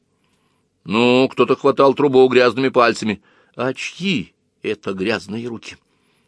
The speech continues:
Чьи это отпечатки пальцев, ты знаешь?» Тихо, но взволнованно произнесла заноза. «Это же наши отпечатки пальцев».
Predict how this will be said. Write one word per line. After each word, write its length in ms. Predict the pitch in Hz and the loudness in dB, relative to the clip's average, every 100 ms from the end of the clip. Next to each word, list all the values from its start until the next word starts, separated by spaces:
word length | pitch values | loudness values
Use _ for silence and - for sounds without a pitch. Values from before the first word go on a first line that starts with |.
| _ | _
Чьи 320 | - - 101 170 | -12 -12 -2 2
это 200 | 220 240 | 4 4
отпечатки 440 | 208 214 254 - | 0 -2 -2 -2
пальцев, 420 | - 269 - 104 | -4 -4 -4 -8
ты 140 | - 107 | -10 -12
знаешь?» 640 | 95 - 285 175 139 - _ _ _ _ _ _ _ | -10 -6 -4 -4 -6 -14 _ _ _ _ _ _ _
Тихо, 340 | - 202 180 113 | -16 -14 -8 -6
но 120 | 107 | -6
взволнованно 600 | 90 82 98 110 107 104 | -6 -4 -2 0 0 -2
произнесла 520 | 101 98 95 92 110 | -2 -4 -4 -6 -6
заноза. 400 | 101 104 98 92 - - - - | -4 -4 -4 -6 -12 -20 -20 -6
«Это 120 | 135 | -4
же 140 | 131 | -2
наши 460 | 143 156 214 - - | -2 0 0 -2 -8
отпечатки 600 | 233 - 196 220 214 - | -10 -10 -6 -6 -6 -6
пальцев». 500 | 220 196 - 123 - | -2 0 -2 -10 -12